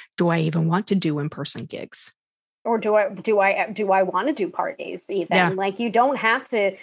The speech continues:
Speaker 2: you don't have to do parties in order to be legitimate. <laughs> Um, you know, you can be one-on-one with people and just decide parties are not your thing. That's
Speaker 1: Mm-hmm.
Speaker 2: fine too. Again, <laughs> we're not, we're not forcing you. There is no one,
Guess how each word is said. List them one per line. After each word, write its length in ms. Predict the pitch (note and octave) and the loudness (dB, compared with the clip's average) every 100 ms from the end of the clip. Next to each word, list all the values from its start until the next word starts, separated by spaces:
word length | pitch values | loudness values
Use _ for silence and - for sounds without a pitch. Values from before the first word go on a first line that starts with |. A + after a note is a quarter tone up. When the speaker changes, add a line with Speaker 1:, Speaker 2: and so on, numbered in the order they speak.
| - - | -20 -6
Speaker 2:
you 100 | A3+ | 0
don't 220 | B3+ C#4 | 2 2
have 180 | D#4+ D4+ | 0 -2
to 100 | C#4+ | -2
do 200 | B3 A#3+ | -4 -4
parties 760 | - A3 G3 F#3 F3 F3+ - - | 2 2 2 0 -2 -4 -10 -8
in 140 | G#3+ F#3+ | -4 0
order 240 | F#3+ F#3+ | 0 0
to 100 | G3 | -4
be 340 | G3 G3 F3 F#3 | -2 0 0 -4
legitimate. 840 | G3 G3+ G3 F#3 F3+ G3 - - | -6 -4 -6 -4 -4 -4 -6 -10
<laughs> 60 | - - - - | -14 -16 -6 0
Um, 400 | F#3+ F#3 F#3 F3+ | 2 2 0 -4
you 140 | A3 G3 | -2 0
know, 140 | F3 | 2
you 200 | F3+ A3 | 0 -2
can 200 | C#4 B3+ | 0 0
be 200 | B3+ B3 | 0 0
one-on-one 760 | A3+ A#3 A3 G#3+ G3 G3+ G3+ A3+ | 2 2 4 2 2 2 0 -2
with 220 | G#3 - | -4 -4
people 480 | A3+ G#3+ A#3 A#3 A3+ | -8 0 4 4 2
and 280 | G3 F#3+ F#3+ | 0 -2 -2
just 200 | G3 - | -6 -6
decide 460 | G3 - G3 G#3 - | -4 2 4 2 0
parties 340 | G3+ F#3+ F#3+ | -2 -2 -2
are 60 | F#3+ | -2
not 200 | F#3 - | -2 -4
your 100 | F3+ | -6
thing. 420 | - G#3 B3 C4+ G3 | -2 0 0 0 0
That's 240 | F3 F3+ | 2 4
Speaker 1:
Mm-hmm. 100 | F#3 | 4
Speaker 2:
fine 260 | F#3+ F3 F3 | 2 2 -2
too. 360 | F#3 - - - _ _ _ _ _ _ _ | -2 -2 -6 -12 _ _ _ _ _ _ _
Again, 360 | F3+ F#3+ F3 F3 - G#3+ - D#4+ | 2 2 2 -2 -6 -4 2 2
<laughs> 460 | E4 D4+ - G4 E4 | 2 -2 -2 -2 2
we're 120 | B3 | 4
not, 240 | B3+ C4 C4 | 6 4 4
we're 80 | C4 | 4
not 240 | D4 C4 | 4 2
forcing 520 | C#4 C#4 C#4 C#4+ B3+ | 2 4 4 2 2
you. 400 | A#3+ A#3 A3 A#3 | 4 4 2 2
There 200 | G#3+ A3+ | 2 4
is 140 | B3 B3 | 4 4
no 180 | A#3+ A3+ | 4 4
one, 480 | G#3+ A3 A3 A3+ | 4 4 2 0